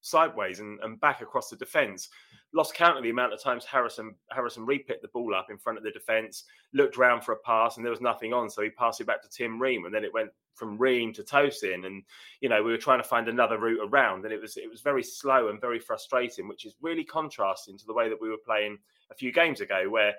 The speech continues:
there'd be one or two passes, all of a sudden somebody would, like, Wilson would play, play the ball over the top, or Seri would play the ball over the top to Wilson, and the ball's in the back of the net, you know,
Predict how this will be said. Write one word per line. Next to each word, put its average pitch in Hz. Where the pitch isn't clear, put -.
there'd 113
be 117
one 127
or 113
two 113
passes, 107
all 156
of 123
a -
sudden 120
somebody 123
would, 113
like, 107
Wilson 131
would 104
play, 117
play 120
the 107
ball 117
over 110
the 104
top, 113
or 98
Seri 117
would 110
play 113
the 107
ball 113
over 107
the 104
top -
to 107
Wilson, 113
and 117
the 117
ball's 131
in 131
the 131
back 131
of 147
the 165
net, 139
you 104
know, 127